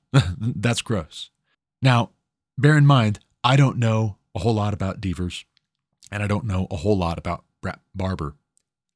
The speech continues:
I'm sorry, Bart Barber. He was being kind of a brat here.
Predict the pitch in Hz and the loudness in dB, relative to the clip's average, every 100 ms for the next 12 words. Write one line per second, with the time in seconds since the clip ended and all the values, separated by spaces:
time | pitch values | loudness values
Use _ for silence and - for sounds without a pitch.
0 | _ - 98 92 78 98 - 82 78 73 | _ -8 -2 -2 -2 -4 -4 -8 -8 -16
1 | _ _ _ _ _ 95 78 82 76 85 | _ _ _ _ _ -10 -8 -8 -6 -8
2 | 78 73 95 95 - 71 | -8 -6 -6 -6 -14 -16